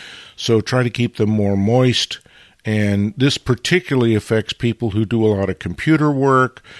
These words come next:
She says, "If you're out in the desert photographing, that can lead to dry eyes, particularly if you don't blink as frequently as you might because you're so busy concentrating."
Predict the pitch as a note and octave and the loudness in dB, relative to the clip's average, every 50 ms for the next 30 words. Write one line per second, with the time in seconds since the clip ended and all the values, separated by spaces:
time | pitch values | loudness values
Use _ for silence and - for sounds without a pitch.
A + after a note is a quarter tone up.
0 | - - - - - G2+ - - G#2+ G2+ F#2 F#2+ G2 - - A#2 C3 C3+ C3 B2+ | -20 -20 -14 -8 -8 -6 -2 0 -2 0 0 -2 -6 -6 -4 -2 0 2 2 2
1 | B2 B2 B2+ A#2 A#2+ A2 G#2 G2+ F#2 D#2+ - A#2 A2+ A#2 A2+ G#2 A2 A#2 A#2+ - | 2 0 0 0 0 -2 0 -2 -4 -2 0 0 2 2 2 2 0 -2 -2 -4
2 | - - A#2+ A#2 A2 G#2 - A2 G#2 G#2+ A2 - - A2+ G#2+ A2+ G#2+ F#2 F#2+ G2+ | -4 -2 0 0 0 0 -2 -2 0 0 -2 -2 -4 -4 -4 -4 -4 -4 -2 -2
3 | A2 - - - A#2 B2 A#2 G#2+ A2+ A2+ G#2+ - A2+ G2+ F#2 G#2+ G2+ G2+ G2+ G#2 | -2 -2 -4 -4 -4 -2 0 0 0 -2 -2 -4 -6 -6 -4 -2 0 0 0 0
4 | G#2+ G#2+ G#2+ G2+ G2+ G2 G2 - - _ F#2+ - A2+ A2 - - G#2 G2 F#2+ G2 | -2 -2 -2 -2 -2 -2 -4 -4 -8 _ -10 -6 -6 -6 -4 -4 -2 -2 -2 -2
5 | G2 F2+ - - G2 F#2+ F2+ - - - - - - - _ - A2+ A2 A#2+ A2+ | -2 -4 -6 -6 -6 -6 -6 -8 -12 -20 -20 -20 -20 -20 _ 0 2 2 2 -2
6 | A2+ F2+ F#2 G#2+ G#2+ A2+ B2 B2 B2 - A2+ G2+ - - - - B2+ A#2+ - A#2+ | -6 -8 -4 0 2 4 4 2 2 0 -2 -2 -4 -4 -2 0 0 0 0 -2
7 | A#2 G#2 A2+ G#2+ G#2+ G#2 G2 E2+ F2 F#2+ F#2+ G2+ A2 A#2+ A#2+ A#2 G2+ - G#2 - | -6 -4 -2 0 0 0 0 -2 -2 -2 -2 0 0 0 0 -2 -2 -4 -10 -8
8 | - G#2+ F#2+ E2 F2+ F2+ - - A2 G2+ F2 A2 G#2+ F2+ F#2 F#2+ E2+ - - - | -6 -6 -6 -4 -6 -8 -4 -2 -2 -2 -2 -2 -4 -4 -4 -6 -8 -8 -10 -10
9 | - - B2+ B2+ B2+ A2+ - - B2 A2 - - A#2+ A2+ A2 G#2+ A2+ A2 A2 G#2 | -10 -6 -4 -4 -4 -4 -4 -4 -4 -6 -4 -2 -2 -2 0 0 -2 -2 -4 -6